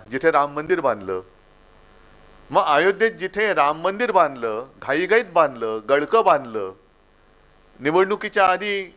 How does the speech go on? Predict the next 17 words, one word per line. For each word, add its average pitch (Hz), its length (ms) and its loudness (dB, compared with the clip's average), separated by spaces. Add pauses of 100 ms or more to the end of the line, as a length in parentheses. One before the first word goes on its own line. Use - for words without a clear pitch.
(880)
एक 180 200 -6
उरकायचं 185 440 0
म्हणून 190 260 -4
तो 196 40 -4
कार्यक्रम 190 440 0
उरकलात, 117 460 -2 (680)
एवढं 190 240 2
होऊन 202 380 0
सुद्धा 151 760 -2 (1160)
तो 208 80 4
तिथला 208 360 2
राम 208 140 2
तुम्हाला 214 280 -4
का 220 220 2
पावला 180 400 2
नाही? 123 360 -12 (960)
अयोध्येत 196 360 2